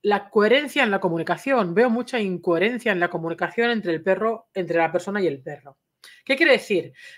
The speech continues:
Que asegures tu tono de, o sea, tienes que asegurarte que tu tono de voz, ¿vale? Tu lenguaje verbal y tu lenguaje corporal sean coherentes y consistentes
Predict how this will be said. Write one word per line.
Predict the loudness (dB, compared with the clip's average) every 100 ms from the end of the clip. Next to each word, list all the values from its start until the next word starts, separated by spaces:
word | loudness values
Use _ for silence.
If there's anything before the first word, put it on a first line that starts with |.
| _
Que | 2
asegures | 4 4 2 4 2 0 -8
tu | -10 -2
tono | 0 2
de, | -2
o | -2
sea, | 0 0
tienes | 0 -2
que | -2
asegurarte | 2 6 6 4
que | -2
tu | -2
tono | -2 0
de | 2
voz, | 2 0 -2 -16 _ _ _ _ _ _ _ _ _ _ -2
¿vale? | -2 -2 -10 -4
Tu | 0
lenguaje | 4 6 4 4
verbal | 0 0 0 -2 -10 _ _ _ _ _ _ _ _
y | -12
tu | 0 2
lenguaje | 4 2 -2 -4
corporal | -4 -6 -2 -2 0 -2 -6 _ _ _ _ _ _ _ _ _
sean | -8 0 2 2 -4 _ _ _ _
coherentes | 0 2 0 -4 -12 -18 -20 -20 _ _ _
y | -14
consistentes | -10 -10 -8 -10 -6 -6 -6 -10 -12 -20